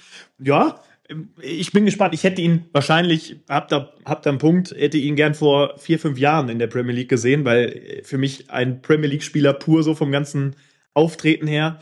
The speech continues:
Aber Atletico, nicht schlecht. Italien, schönes Leben, hat er ja durchaus auch Spaß dran. Ja,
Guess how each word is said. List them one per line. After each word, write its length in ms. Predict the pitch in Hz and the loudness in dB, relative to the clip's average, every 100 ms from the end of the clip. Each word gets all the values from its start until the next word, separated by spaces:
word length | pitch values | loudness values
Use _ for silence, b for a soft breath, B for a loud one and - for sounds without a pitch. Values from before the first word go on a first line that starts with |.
| b b b _ | b b b _
Aber 600 | 127 127 127 127 127 _ | -2 2 0 0 -6 _
Atletico, 920 | 120 113 123 143 131 135 135 135 _ _ _ _ | -10 -4 -2 -2 0 2 2 -2 _ _ _ _
nicht 180 | 147 147 | -6 -4
schlecht. 480 | 143 143 143 - - _ _ | 2 0 0 -10 -20 _ _
Italien, 720 | 131 127 127 135 135 139 139 _ _ | -8 -2 0 2 2 0 -8 _ _
schönes 320 | - 139 131 | 0 0 2
Leben, 460 | 131 139 151 151 - | 2 2 0 -6 -6
hat 140 | 127 | -2
er 80 | 135 | 0
ja 60 | 127 | 0
durchaus 280 | 135 135 117 | 2 0 -2
auch 140 | 131 | -6
Spaß 280 | - 127 - | -4 -6 -4
dran. 220 | 127 123 _ _ _ _ _ _ _ _ - | -6 -6 _ _ _ _ _ _ _ _ -2
Ja, 380 | 131 220 - | 0 0 -4